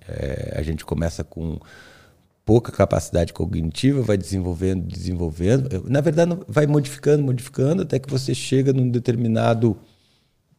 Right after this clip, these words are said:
patamar, você estaciona aí por um tempo e depois vai perdendo, certo? Isso é muito fácil da gente ver em animais, mas em seres humanos é um pouquinho diferente.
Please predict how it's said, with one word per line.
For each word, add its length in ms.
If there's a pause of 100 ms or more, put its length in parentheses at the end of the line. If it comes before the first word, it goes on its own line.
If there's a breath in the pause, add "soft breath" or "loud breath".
(120)
patamar, 680
você 320
estaciona 1000
aí 120
por 240
um 100
tempo 520
e 40
depois 320
vai 120
perdendo, 640 (400)
certo? 280 (280 loud breath)
Isso 160
é 40
muito 220
fácil 360
da 80
gente 280
ver 160
em 200
animais, 540
mas 180
em 80
seres 300
humanos 320
é 60
um 40
pouquinho 300
diferente. 680